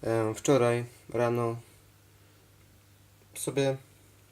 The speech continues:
trochę z nudów takie coś założyłem. Em,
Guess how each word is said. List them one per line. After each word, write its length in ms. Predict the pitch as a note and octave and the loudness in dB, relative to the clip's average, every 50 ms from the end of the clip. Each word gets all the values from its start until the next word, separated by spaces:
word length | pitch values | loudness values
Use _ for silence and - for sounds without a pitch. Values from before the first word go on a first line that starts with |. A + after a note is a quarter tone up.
| - - - - - - | -20 -20 -20 -20 -12 -8
trochę 280 | - C#3 C3 C3 B2+ | -8 -4 0 0 0
z 60 | B2 B2+ | 2 4
nudów 340 | C#3 C#3 B2+ B2 B2 A#2+ | 2 2 4 2 0 0
takie 240 | - - C3 - B2+ | 0 -2 -2 -2 -4
coś 200 | - - - A#2 | -8 -6 -6 -4
założyłem. 600 | A2 A#2+ A2 G#2+ A2 G#2 A2+ A2+ A2+ A#2 B2 B2 B2 - - - _ - - - - - - - - - - - - - - - - - - - - - - | 0 0 0 0 0 0 0 0 0 -2 -4 -6 -8 -14 -20 -20 _ -20 -20 -20 -20 -20 -20 -20 -20 -20 -20 -20 -20 -20 -20 -20 -20 -20 -20 -20 -20 -18 -8
Em, 600 | - B2 B2 A#2+ B2 B2 B2 A#2+ A#2 A#2 A#2 A#2 | -4 -2 -2 0 0 0 0 -2 -2 -4 -6 -8